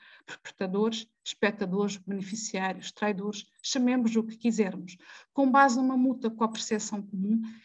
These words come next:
e compromisso de construir um futuro comum sem as identidades políticas permanentes de colonizador e colonizado que supostamente nos separem. Neste sentido, eu acho que as comissões de verdade poderão, poderão de facto, determinantemente contribuir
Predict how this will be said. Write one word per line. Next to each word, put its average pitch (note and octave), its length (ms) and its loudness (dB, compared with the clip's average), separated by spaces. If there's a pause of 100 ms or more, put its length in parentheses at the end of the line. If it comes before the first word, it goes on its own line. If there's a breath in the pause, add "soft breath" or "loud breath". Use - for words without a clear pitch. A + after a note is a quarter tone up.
e A#3+ 80 0
compromisso C4 560 2
de - 140 -14
construir A3 460 2
um A3+ 60 6
futuro A3+ 300 -2
comum A3 480 0 (200 loud breath)
sem - 220 -2
as B3+ 140 2
identidades A3 680 2 (100)
políticas G#3+ 420 -2
permanentes G3+ 800 -2
de - 80 -20
colonizador G3 640 -2
e F#3+ 60 -8
colonizado F#3 600 -8
que - 100 -14
supostamente F#3 760 -6
nos F#3+ 200 -6
separem. F3+ 400 -10 (360 soft breath)
Neste A3+ 280 8
sentido, A3+ 340 0
eu A3+ 80 4
acho A#3 180 2
que - 60 -8
as A3+ 80 0
comissões A3 480 4
de F3+ 100 -4
verdade G3 400 -4 (360 loud breath)
poderão, B3 400 4 (120)
poderão C4 360 2
de - 80 -6
facto, A3+ 420 -2
determinantemente A3+ 800 0
contribuir A3 480 0